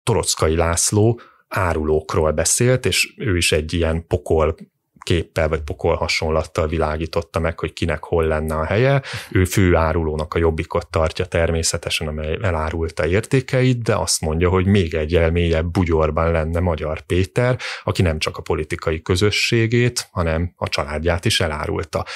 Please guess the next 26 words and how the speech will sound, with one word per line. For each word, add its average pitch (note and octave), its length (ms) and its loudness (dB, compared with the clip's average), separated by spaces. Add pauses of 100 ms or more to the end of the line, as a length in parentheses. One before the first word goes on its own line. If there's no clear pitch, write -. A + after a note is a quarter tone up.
(240)
Ebből A2 320 4
következően F#2+ 720 2
tehát F2+ 220 0
Torockai E2 560 0
László E2 640 2 (200)
ebben F2 220 -2
a F2 60 4
beszédében D#2+ 640 0
is E2+ 160 -2
azért E2 300 -2
kifejezte, E2 800 -2
hogy E2+ 500 2
eléggé D#2+ 420 -2
nagy D#2+ 220 -4
távolságtartással D#2 1300 -4
van E2 140 0
Magyar D#2 360 -2
Péterrel E2+ 600 -2
szemben. D#2+ 460 -2 (240)
Szóval G#2 280 0
ezeket D#3+ 420 0
minthogyha F2+ 500 2
összegyűjtjük, E2+ 920 0 (100)
plusz C#3+ 300 2
hozzátesszük E2+ 800 0
azt, E2+ 160 0